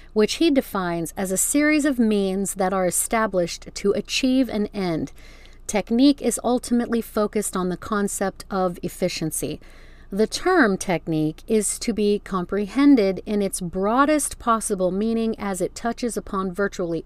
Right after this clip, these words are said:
all areas of life, including science, automation, but also politics and human relations. End quote.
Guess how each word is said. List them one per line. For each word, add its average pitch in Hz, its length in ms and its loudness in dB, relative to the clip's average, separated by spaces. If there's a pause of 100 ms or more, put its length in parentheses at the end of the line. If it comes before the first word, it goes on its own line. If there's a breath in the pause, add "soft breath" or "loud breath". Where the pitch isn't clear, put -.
all 233 540 2
areas 208 420 -2
of 180 160 -6
life, 175 400 0 (400 loud breath)
including 165 460 0
science, 226 640 0 (1900 loud breath)
automation, 220 1040 2
but 226 220 2
also 185 380 0
politics 233 800 -2
and 214 200 0
human 180 600 -2
relations. 165 880 -2 (600 soft breath)
End 190 220 2
quote. - 400 -4